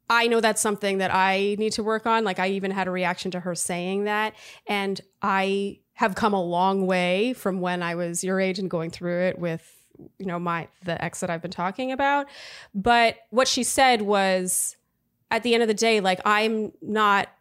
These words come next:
accountable for that. You know, someone, someone did me wrong. It doesn't mean that I'm wrong for having been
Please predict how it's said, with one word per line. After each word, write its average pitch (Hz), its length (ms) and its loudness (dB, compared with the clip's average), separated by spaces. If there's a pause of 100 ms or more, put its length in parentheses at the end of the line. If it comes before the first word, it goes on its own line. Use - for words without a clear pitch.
(180)
accountable 226 600 0
for - 180 -8
that. 143 380 -6 (480)
You 208 80 -4
know, 190 260 -2
someone, 220 680 0 (360)
someone 247 320 2
did 214 180 0
me 226 260 0
wrong. 156 400 -2
It 170 80 -6
doesn't 208 300 -2
mean 190 200 0
that 180 160 -2
I'm 190 520 0
wrong 139 380 -4
for 180 220 -6
having 175 340 -2
been 160 260 -6